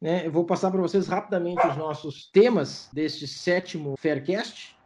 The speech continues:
pra que você possa nos acompanhar aí e ver que a resenha vai ser bacana mais uma vez. Então nós vamos tratar neste programa de Brasileiro Série A,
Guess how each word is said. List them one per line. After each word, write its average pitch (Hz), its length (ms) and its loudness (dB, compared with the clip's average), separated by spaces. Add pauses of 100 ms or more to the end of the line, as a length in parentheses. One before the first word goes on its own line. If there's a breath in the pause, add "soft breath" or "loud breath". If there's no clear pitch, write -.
(100)
pra 151 120 -6
que 147 80 -10
você 175 540 -2
possa 165 580 -2
nos 190 120 -2
acompanhar 220 480 2
aí 185 320 2 (160 loud breath)
e 175 100 2
ver 170 220 8
que 180 100 0
a 185 60 6
resenha 180 420 2
vai 175 100 -2
ser 185 180 -2
bacana 185 420 -2
mais 190 260 0
uma 190 140 0
vez. 135 200 -2
Então 190 200 2
nós 196 100 4
vamos 208 160 2
tratar 190 320 0
neste 185 240 0
programa 170 500 -2
de 143 200 -4
Brasileiro 156 480 4
Série 139 320 2
A, 214 260 2